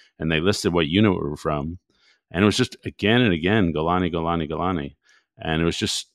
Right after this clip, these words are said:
sober and frankly sobering 'cause, uh, God's, God willing, my son is home now. But, um,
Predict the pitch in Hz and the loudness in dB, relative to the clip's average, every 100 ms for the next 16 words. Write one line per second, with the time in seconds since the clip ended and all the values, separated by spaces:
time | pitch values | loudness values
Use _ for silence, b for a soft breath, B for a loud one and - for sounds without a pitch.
0 | - - 127 127 123 95 110 110 110 90 | -8 2 4 4 4 2 2 0 0 -2
1 | 92 _ _ - 156 135 87 87 92 73 | -4 _ _ 2 2 4 4 2 0 -4
2 | - - _ - 71 82 73 - _ _ | -8 -16 _ -14 -10 -8 -8 -10 _ _
3 | _ _ _ - 82 80 90 82 73 76 | _ _ _ -8 -6 -2 -2 -2 -4 -6
4 | - 90 78 - 120 113 69 71 76 - | -6 -6 -4 0 2 2 -2 -4 -4 -6
5 | _ b b b _ - 78 76 71 | _ b b b _ -4 0 0 -2